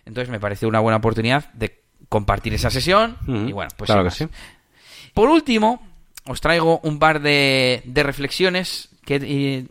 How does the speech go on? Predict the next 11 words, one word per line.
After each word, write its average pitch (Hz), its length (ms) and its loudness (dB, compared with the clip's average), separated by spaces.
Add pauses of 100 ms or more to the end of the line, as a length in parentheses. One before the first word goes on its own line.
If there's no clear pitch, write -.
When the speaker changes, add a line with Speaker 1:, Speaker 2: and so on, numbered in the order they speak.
(160)
Speaker 1:
que - 120 -8
digamos 170 260 -2
serían, 190 340 0 (440)
eh, 143 560 2
la 143 160 2
parte 175 240 0
filosófica 143 840 0
<laughs> - 20 -6
de 160 120 2
la 151 120 2
semana. 143 520 0